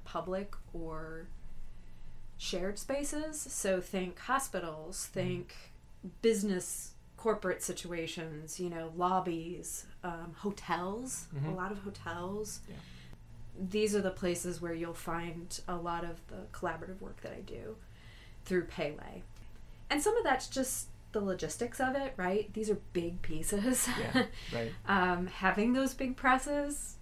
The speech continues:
Speaker 1: one is five foot by ten foot press bed, the other one's four foot by eight foot press bed.
Speaker 2: Yeah.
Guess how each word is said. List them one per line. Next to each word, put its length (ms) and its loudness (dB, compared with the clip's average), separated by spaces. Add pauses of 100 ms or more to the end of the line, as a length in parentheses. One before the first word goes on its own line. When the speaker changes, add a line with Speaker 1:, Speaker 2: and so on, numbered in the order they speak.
(100)
Speaker 1:
one 220 2
is 120 -2
five 240 0
foot 160 -2
by 120 -2
ten 280 2
foot 400 2 (220)
press 260 0
bed, 360 4
the 120 2
other 140 0
one's 220 -4
four 180 -2
foot 180 -6
by 200 -10
eight 200 -2
foot 200 -4
press 280 -6
bed. 380 -4 (160)
Speaker 2:
Yeah. 60 -10